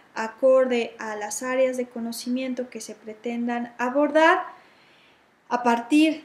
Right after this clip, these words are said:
de la selección de dicha tarea o actividad, se definirán las dimensiones que integran la realización de las mismas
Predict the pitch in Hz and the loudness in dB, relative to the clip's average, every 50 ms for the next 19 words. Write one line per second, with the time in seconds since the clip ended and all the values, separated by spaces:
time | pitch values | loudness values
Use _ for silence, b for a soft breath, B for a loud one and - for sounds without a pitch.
0 | - - 254 240 233 226 226 - 233 226 220 214 214 - - 277 269 269 269 269 | -6 -4 -2 0 0 -2 -2 -4 -6 -6 -6 -6 -6 -2 4 4 6 6 4 0
1 | 269 - - 220 214 202 214 208 208 208 214 254 262 254 - - 285 277 262 262 | -6 -10 -16 -16 -10 -6 -4 -4 -4 -4 -4 -6 -6 -6 -8 -4 -2 0 0 2
2 | 262 262 262 262 - - 269 277 285 294 302 302 294 285 277 277 277 277 - - | 0 0 -2 -4 -6 -4 -2 0 2 2 2 2 2 2 2 0 -2 -4 -8 -6
3 | 247 247 247 247 240 - - 294 294 302 302 302 311 302 302 330 330 - - - | -4 -4 -4 -4 -6 -4 -4 -2 0 2 2 4 4 4 4 4 2 -2 -8 -16
4 | - _ _ _ _ _ _ _ _ _ - - 285 294 294 311 311 311 311 285 | -20 _ _ _ _ _ _ _ _ _ -2 2 2 4 4 4 2 2 0 0
5 | 285 285 269 262 247 254 262 269 - - 233 233 226 220 - 226 226 226 226 233 | 0 0 0 0 0 -2 -4 -6 -10 -8 -6 -6 -6 -6 -6 -6 -6 -6 -6 -6
6 | 240 - - 269 262 254 262 254 - - - 220 220 220 - - 285 302 311 311 | -6 -6 -6 -6 -6 -6 -6 -8 -10 -12 -12 -12 -12 -10 -4 -2 0 0 0 0
7 | 302 302 294 294 277 262 254 262 247 247 247 - 254 240 - - 254 240 240 247 | 0 0 0 0 0 0 -2 -2 -2 -2 -4 -6 -10 -10 -8 -6 -4 -2 -2 -2
8 | 247 254 254 262 262 - - 320 330 339 320 - 311 330 381 370 | -2 -2 -4 -6 -4 -2 0 2 2 2 2 0 0 -2 -2 -4